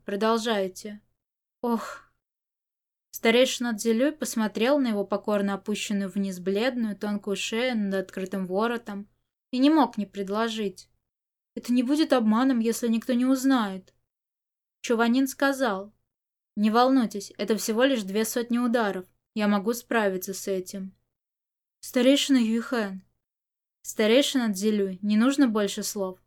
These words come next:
Продолжайте». Металлический стержень снова опустился. «Старейшина Цзилюй, вы всё ещё смеете продолжать?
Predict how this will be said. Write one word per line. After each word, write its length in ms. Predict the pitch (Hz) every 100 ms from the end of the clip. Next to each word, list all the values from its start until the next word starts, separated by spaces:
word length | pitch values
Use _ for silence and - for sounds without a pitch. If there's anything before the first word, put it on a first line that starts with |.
| _ -
Продолжайте». 960 | 214 226 247 254 233 185 185 208 208 - _ _ _ _ _ _ _ _
Металлический 680 | 214 202 208 202 202 196 220
стержень 440 | - 247 240 240
снова 400 | 277 - 269 196
опустился. 1040 | 196 190 214 - - 202 180 - - 196 190 _ _ _ _ _ _ _
«Старейшина 600 | - - 359 370 - 247
Цзилюй, 420 | 214 320 320 208 - _ _
вы 80 | 254
всё 180 | 262 359
ещё 140 | 311 311
смеете 340 | 330 330 311
продолжать? 680 | 294 262 262 247 302 392